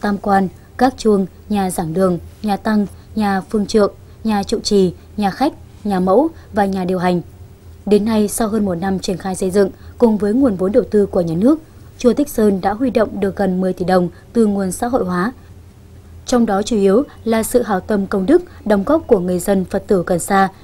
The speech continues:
các tổ chức, các doanh nghiệp trong và ngoài tỉnh để chùa Tích Sơn hoàn thành các hạng mục công trình trên. Chùa Tích Sơn dự kiến sẽ khánh thành các hạng mục công trình trên trong tháng mười một năm hai nghìn không trăm mười bốn,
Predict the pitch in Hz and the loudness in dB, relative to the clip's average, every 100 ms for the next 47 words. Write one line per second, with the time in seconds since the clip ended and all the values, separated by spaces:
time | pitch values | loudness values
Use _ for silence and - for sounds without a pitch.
0 | - 294 320 214 - 311 - 302 294 226 | -4 0 4 2 0 -4 0 -2 0 0
1 | 202 - 226 185 185 175 170 202 175 - | 0 -2 -4 -4 -4 -4 2 4 4 -2
2 | - - 226 208 208 294 - 233 202 170 | -14 0 0 2 0 -2 -2 0 0 -2
3 | 196 185 190 170 - 254 196 175 - 202 | -6 -4 -2 -4 -6 -6 -4 -4 -4 -4
4 | 185 185 196 190 175 - - - - - | -2 -4 0 0 0 -10 -20 -20 -20 -20
5 | - - 233 302 294 226 208 190 - 226 | -12 0 2 2 0 2 2 0 -2 0
6 | 208 202 277 - - 240 233 233 240 185 | 2 2 2 -4 -2 -2 -2 -4 -2 -2
7 | 240 254 208 185 - 214 202 190 170 202 | -2 -2 -2 -4 -2 -2 0 -4 0 0
8 | 190 - - - 233 214 185 226 220 190 | 0 -2 -14 -4 -2 -2 -2 0 2 2
9 | 202 233 233 196 156 214 202 202 170 180 | 0 0 2 0 -2 -4 -4 -4 0 4